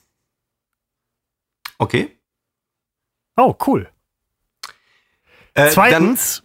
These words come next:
Speaker 1: dann, ja.
Speaker 2: ich
Speaker 1: Ja.
Speaker 2: möchte gerne einen eurer Nachtische bestellen dürfen.
Speaker 1: Wir bestellen keinen Nachtisch.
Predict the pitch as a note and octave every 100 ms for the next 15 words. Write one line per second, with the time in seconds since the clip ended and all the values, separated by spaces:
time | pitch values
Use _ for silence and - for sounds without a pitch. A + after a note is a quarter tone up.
0 | - A#2 A2+ F3 - _ _ _ _ _
1 | _ _ _ _ _ - D#3 D#3+ G3 -
2 | A#3 F3 F3 E3+ C3+ F3 G#3 E3+ D#3+ E3+
3 | E3 F3 F#3 - A2+ - A2 A2 - B2
4 | G#2+ G#2+ G#2+ F#2 G#2+ - _ _ - -
5 | _ _ _ _ - A#2 D#3+ E3+ A#3 C4+
6 | G2+ D#2 - - -